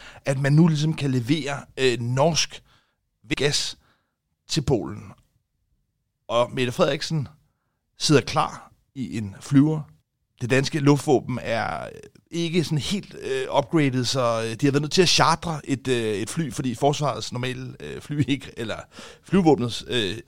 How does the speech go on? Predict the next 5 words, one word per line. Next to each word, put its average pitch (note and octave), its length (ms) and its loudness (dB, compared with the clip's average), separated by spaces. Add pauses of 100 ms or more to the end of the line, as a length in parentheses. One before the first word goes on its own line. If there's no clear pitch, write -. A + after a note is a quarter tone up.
(140)
Challenger-fly C#3 600 2
er, G2+ 100 -2
er G#2+ 480 -6 (880)
til C3+ 120 4
reparation. A2+ 500 4